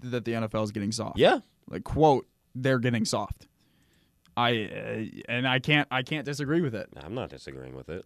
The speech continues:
Speaker 1: It's literally, I'm calling it the National Flag Football League because it's getting ridiculous.
Speaker 2: Like, I get player safety, but at the same time, come on. Like, what,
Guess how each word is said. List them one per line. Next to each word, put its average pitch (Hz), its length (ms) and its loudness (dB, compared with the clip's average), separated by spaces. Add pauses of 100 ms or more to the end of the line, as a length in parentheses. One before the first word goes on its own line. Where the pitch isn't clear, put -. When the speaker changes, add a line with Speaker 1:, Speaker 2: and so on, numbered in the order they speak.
(100)
Speaker 1:
It's 131 300 -4
literally, 165 720 2
I'm 123 260 0
calling 151 460 4
it 147 260 2
the 127 140 0
National 131 460 0
Flag 127 260 -2
Football 110 340 0
League 101 220 -6 (640)
because 127 320 -8
it's 120 140 -10
getting 131 420 -8 (180)
ridiculous. 131 1040 -2 (1000)
Speaker 2:
Like, 82 180 -10
I 87 100 -2
get 90 300 -2
player 92 260 0
safety, 98 480 -4
but 87 140 -2
at 78 80 -4
the - 60 -14
same 95 340 -4
time, 80 320 -6
come 101 400 -8
on. 78 500 -8 (600)
Like, 87 100 -8
what, 85 240 0